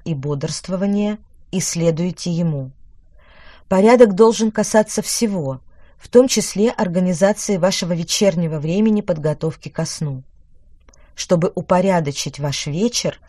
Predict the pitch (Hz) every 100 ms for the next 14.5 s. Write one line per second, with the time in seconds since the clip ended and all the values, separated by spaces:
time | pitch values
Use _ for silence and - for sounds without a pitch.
0 | - - - - - 170 - 208 247 -
1 | 220 - 160 180 196 165 165 151 151 -
2 | 156 143 131 - _ _ _ - - -
3 | - - 190 226 254 294 - 196 196 240
4 | 220 - 185 175 202 220 - 190 175 214
5 | 220 - 196 - 208 214 214 180 156 151
6 | - - 160 156 175 226 254 - - -
7 | 143 175 - 202 185 160 - 170 165 165
8 | 165 - 160 143 139 - 143 - - -
9 | - - - - - 202 247 285 262 190
10 | 143 - - - - - 285 247 185 175
11 | 147 165 185 175 175 - - 285 220 -
12 | 165 190 170 143 139 139 185 208 - -
13 | - - 180 202 214 269 254 - 180 165
14 | 147 139 135 165 -